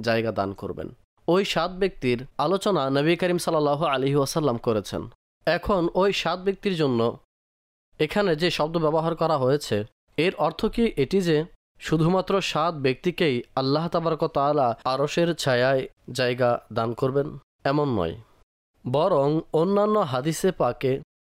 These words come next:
নবী করিম সাল্লাল্লাহু তাআলা আলাইহি ওয়াসাল্লাম আরও অনেক ব্যক্তির আলোচনা করেছেন, যাদেরকে কিয়ামতের দিন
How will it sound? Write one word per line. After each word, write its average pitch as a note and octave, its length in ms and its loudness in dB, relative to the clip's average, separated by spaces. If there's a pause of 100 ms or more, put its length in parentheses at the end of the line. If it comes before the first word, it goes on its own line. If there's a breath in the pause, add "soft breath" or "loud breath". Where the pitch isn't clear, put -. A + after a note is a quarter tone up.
(300)
নবী D#3 320 2
করিম F3+ 380 2
সাল্লাল্লাহু D3 580 0
তাআলা C#3 280 2 (100)
আলাইহি C3+ 300 0
ওয়াসাল্লাম A#2+ 500 0 (480)
আরও D#3+ 260 2 (280)
অনেক F#3 260 0
ব্যক্তির C#3 420 0 (200)
আলোচনা D#3+ 440 0
করেছেন, C3+ 460 0 (440)
যাদেরকে C#3+ 500 0
কিয়ামতের E3+ 540 0
দিন B2+ 180 0